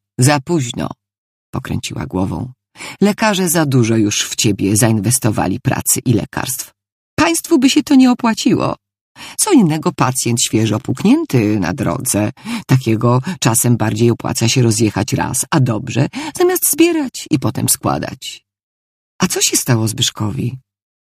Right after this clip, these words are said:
Z trudem łapałam oddech. Żebra bolały, a Betka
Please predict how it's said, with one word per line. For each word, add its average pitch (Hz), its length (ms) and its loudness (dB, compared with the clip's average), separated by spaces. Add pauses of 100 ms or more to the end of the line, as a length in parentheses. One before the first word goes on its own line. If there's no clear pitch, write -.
(120)
Z - 40 -4
trudem 110 400 2
łapałam 110 480 0
oddech. 120 600 -4 (580)
Żebra 135 340 2
bolały, 131 520 0 (680)
a 151 100 2
Betka 135 460 0